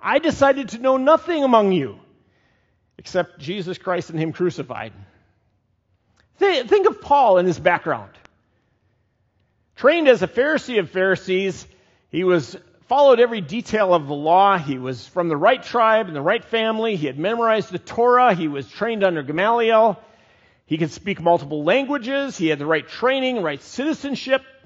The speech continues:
If there was somebody capable of giving a lofty speech or great wisdom, Paul would be there.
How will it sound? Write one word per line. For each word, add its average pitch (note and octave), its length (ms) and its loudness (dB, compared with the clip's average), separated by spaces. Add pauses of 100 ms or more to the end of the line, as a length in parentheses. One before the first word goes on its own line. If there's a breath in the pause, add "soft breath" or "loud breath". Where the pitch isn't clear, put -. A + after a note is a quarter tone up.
(1900)
If - 180 -4
there E4 160 -2
was D4+ 160 4
somebody G#3+ 800 0 (140)
capable D#3+ 840 -4 (200 soft breath)
of D#3 180 -2
giving G#3+ 360 0
a F3+ 140 -4
lofty G3+ 640 0
speech - 800 -14 (460)
or F3 460 2 (460)
great F#3 360 -2
wisdom, E3+ 800 -4 (1300)
Paul C#4+ 260 2
would C4+ 140 -2
be D4+ 140 4
there. A#3 220 -2